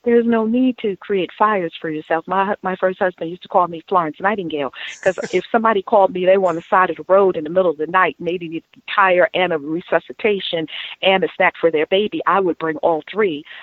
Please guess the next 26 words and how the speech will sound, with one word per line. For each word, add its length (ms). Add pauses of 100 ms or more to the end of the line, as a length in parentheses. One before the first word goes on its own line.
(160)
plus, 460
um, 240
some 100
holy 280
water 240
and 80
sprinkle 340
it 80
on 140
them, 140
too. 300 (140)
You 140
know, 140
I, 100 (240)
I, 200 (2250)
<laughs> 1600
it 120
was 140
out 160
of 60
control. 600
It 140
was 160 (140)
out 360
of 260
control. 640